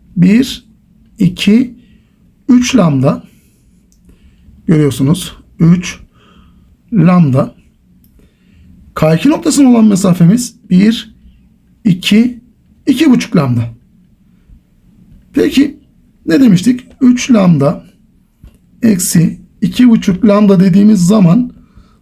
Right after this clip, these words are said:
farkımız ne oldu? Bir bölü iki lambda. Yani tam sayının katı değil.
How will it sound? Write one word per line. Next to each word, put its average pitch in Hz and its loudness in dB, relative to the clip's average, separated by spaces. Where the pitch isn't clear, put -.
farkımız 247 0
ne 254 2
oldu? 208 0
Bir 240 2
bölü 226 4
iki 220 0
lambda. 127 -2
Yani 247 0
tam 254 0
sayının 170 2
katı 247 0
değil. 175 -2